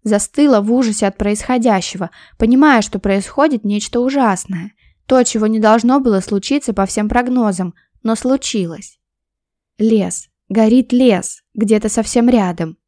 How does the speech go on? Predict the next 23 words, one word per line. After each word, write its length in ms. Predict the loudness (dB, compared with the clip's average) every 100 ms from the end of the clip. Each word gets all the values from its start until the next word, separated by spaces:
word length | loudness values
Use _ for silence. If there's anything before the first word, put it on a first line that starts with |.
| _
Иначе 440 | 0 2 0 0
бы 140 | -2 0
он 200 | 0 0
не 100 | 0
гудел 440 | 0 2 2 2
так, 400 | 2 -2 -2 -8 _
не 160 | 0
выл, 400 | 2 4 4 2 0 -12
посылая 520 | -6 -4 -2 0 0 0
во 80 |
вселенную 500 | -2 -2 0 0 0
крик 300 | 0 0 0
о 80 | 0
помощи, 580 | 0 2 2 0 -6 -10 -8
отчаянно 680 | -6 -6 -2 0 2 2 -2
шелестя 500 | -2 -4 -2 -2 -2
кронами. 680 | 0 0 0 -2 -8 -14 _ _ _
Иначе 420 | -2 0 0 0 -2
не 120 | -2
слышался 500 | 0 0 0 -2 -2
бы 140 | -2
людской 340 | -2 -2 -2 -2
гомон, 480 | 0 2 2 0